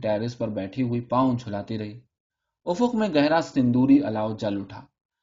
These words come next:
جس کی لپٹیں آہستہ آہستہ مغربی سمت پر چھا گئیں۔ اچانک سمندر کی سطح پر لہریں روپہلی ہو گئیں اور جو کشتیاں پہلے دکھائی نہیں دیتی تھیں، ان کے خاکے نظر آنے لگے۔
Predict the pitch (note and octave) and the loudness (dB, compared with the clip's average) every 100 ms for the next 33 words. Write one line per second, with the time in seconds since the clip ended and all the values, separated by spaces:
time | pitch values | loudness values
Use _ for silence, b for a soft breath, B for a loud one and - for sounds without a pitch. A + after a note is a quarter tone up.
0 | _ - E3+ F3+ G#3 E3 C3 - D3+ C#3 | _ -6 -4 -2 2 4 4 4 2 4
1 | B2+ D3 - C#3+ C3 A#2 A#2+ - C3 A#2 | 4 2 -2 0 2 2 -2 -2 -2 -2
2 | A2 A#2 B2+ B2 A2 G#2 - A2 G#2 - | -2 -2 -2 -2 -6 -8 -8 -10 -10 -4
3 | A2 G#2+ G#2+ - _ _ _ _ _ - | -4 -2 -8 -12 _ _ _ _ _ -6
4 | D3 F3+ F#3 A#3+ B3 D3+ C#3+ C#3+ D#3+ F3+ | 0 4 4 2 0 2 2 2 0 -6
5 | - A#2+ A#2+ C3 C#3 C3 G#2+ A2 B2 A#2+ | -6 -4 -2 0 0 0 0 -2 -2 -4
6 | - A2 A2+ B2 B2 B2+ C3+ - B B | -4 -2 0 2 2 0 -2 -4 B B
7 | - F#3 F#3+ G3+ D3 C#3 - D#3 D3 A#2 | 2 2 4 0 0 -2 -4 -4 -2 -2
8 | A#2+ C3 A2 A#2 A2+ A2 D3+ D3+ - C3 | 0 -2 -4 -6 -4 -2 0 0 0 -2
9 | C3 C3 b b E3 F3+ G#3 G3 B2+ A#2+ | -2 -8 b b -6 -2 -2 0 2 2
10 | B2 C#3+ A2 A#2 G#2 G2 A2 G#2 A2+ | 2 -2 0 -2 -4 -6 -8 -10 -12